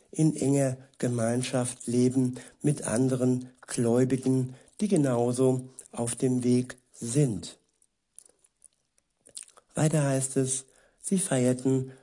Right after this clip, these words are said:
das Abendmahl und beteten miteinander. Das Abendmahl ist ein Gedächtnismahl. Es erinnert an den Tod Jesu. Und das Gebet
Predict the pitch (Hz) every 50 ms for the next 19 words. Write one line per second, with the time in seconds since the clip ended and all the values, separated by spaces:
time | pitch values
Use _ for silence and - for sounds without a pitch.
0 | _ _ - - 170 170 - - - 107 110 117 117 123 120 123 - - 131 127
1 | 123 120 120 123 127 127 127 127 127 - _ _ _ - 160 175 185 175 - -
2 | - - - 143 147 147 - 156 151 - - 156 151 151 156 - - 127 127 127
3 | 135 135 127 127 127 120 117 113 110 110 104 95 85 80 85 - _ _ _ _
4 | _ _ _ _ _ _ _ _ _ _ _ _ _ _ _ - - - - -
5 | - - - - - 123 - - 131 135 143 143 147 147 - 131 131 123 127 123
6 | 117 113 - 110 113 117 113 110 - 117 - 127 131 135 - - - 123 120 120
7 | - - 117 117 117 113 113 117 123 127 127 127 - - - - - _ - 147
8 | 143 - 131 123 123 135 135 139 139 139 127 - - - - - _ _ - -
9 | 156 160 151 143 139 139 - - 156 156 160 160 156 - - _ _ _ _ -
10 | 117 120 139 151 165 165 151 123 107 98 87 85 87 _ _ _ _ _ - -
11 | _ _ - - - - 160 156 160 156 - - - 127 - - 127 127 135 135
12 | 131 - -